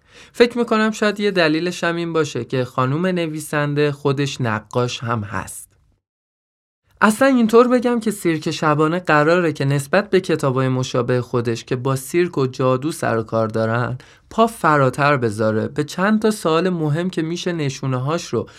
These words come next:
توی روانشناسی و تاریخ و هنر و فلسفه پیدا کرد جواب بده. برای خود من این قضیه خیلی جذاب بود. سوالایی مثل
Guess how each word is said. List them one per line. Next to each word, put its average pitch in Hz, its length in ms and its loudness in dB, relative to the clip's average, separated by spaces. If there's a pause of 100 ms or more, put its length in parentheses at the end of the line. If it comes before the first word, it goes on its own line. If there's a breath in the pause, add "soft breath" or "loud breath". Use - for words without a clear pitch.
(220 loud breath)
توی 240 180 0
روانشناسی 139 920 0
و 156 100 2
تاریخ 143 440 -2
و 160 40 -2
هنر 139 360 0
و 139 40 0
فلسفه 110 560 -2
پیدا 110 380 -4
کرد - 320 -8
جواب 127 560 0
بده. - 320 -4 (380)
برای 135 200 4
خود 156 300 -2
من 147 240 0
این 165 180 -8
قضیه 139 360 0
خیلی 147 400 -2
جذاب 92 600 -6
بود. - 240 -16 (1160 soft breath)
سوالایی 220 420 6
مثل 247 340 2